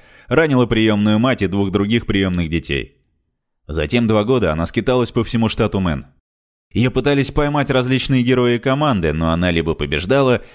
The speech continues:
либо ей удавалось сбежать. Ее способности, по всей видимости, не увеличивали ее силу или скорость, но она могла превратить обычных собак в тех существ, которых я видела на крыше.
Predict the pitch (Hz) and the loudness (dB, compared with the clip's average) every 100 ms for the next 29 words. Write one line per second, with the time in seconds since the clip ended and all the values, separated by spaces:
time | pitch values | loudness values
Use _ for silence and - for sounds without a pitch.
0 | - - 120 170 175 139 131 139 135 95 | -8 -2 0 2 2 2 2 2 2 2
1 | 85 82 85 95 78 - _ _ _ _ | 0 -2 -2 -2 -4 -8 _ _ _ _
2 | _ _ _ _ _ - 85 110 - 110 | _ _ _ _ _ -10 -4 -4 0 -2
3 | - 127 95 - 76 78 71 131 139 135 | 0 -2 -2 -4 -4 -4 -4 -2 -2 0
4 | 123 - 113 117 120 131 143 139 131 123 | -2 0 0 2 2 0 -2 0 0 2
5 | 120 - 123 123 123 - 160 95 - - | 0 0 2 2 0 0 0 0 -4 -14
6 | - - 95 117 127 127 127 127 123 123 | -20 -8 -2 0 2 0 0 0 0 0
7 | 117 123 127 113 110 117 127 - 117 - | 0 0 0 -2 0 0 0 0 -4 -2
8 | 120 120 120 - - 120 - 113 101 - | -2 2 0 -2 -2 -2 -2 -2 -2 0
9 | 127 - - - - - 143 120 107 113 | -2 -4 -18 -20 -4 -2 2 2 2 0
10 | 104 98 95 90 85 - 76 - - | 2 2 0 0 -2 -2 -6 -6 -14